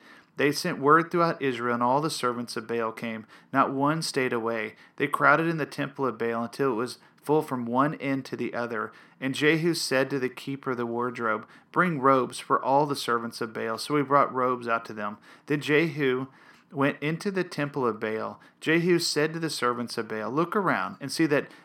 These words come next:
no one who serves the Lord is here with you, only servants of Baal." So they went in to make sacrificing and burnt offerings. Now Jehu had posted eighty men outside with this warning,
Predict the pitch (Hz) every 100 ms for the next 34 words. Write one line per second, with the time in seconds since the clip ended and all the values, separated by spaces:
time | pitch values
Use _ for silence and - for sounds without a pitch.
0 | - 139 175 196 190 139 160 - - 151
1 | 135 - 139 123 123 113 110 131 135 -
2 | 147 143 117 113 113 101 - _ - -
3 | 147 139 - 131 120 117 - 113 117 117
4 | 107 104 - - _ - 147 147 143 170
5 | 160 147 - 131 131 - 131 131 127 117
6 | 117 110 - 117 117 117 127 127 - 120
7 | 123 117 110 113 - - - 139 135 147
8 | 165 180 175 151 - 147 143 131 - 131
9 | 139 156 131 123 120 - - 117 110 117
10 | 120 127 117 120 117 117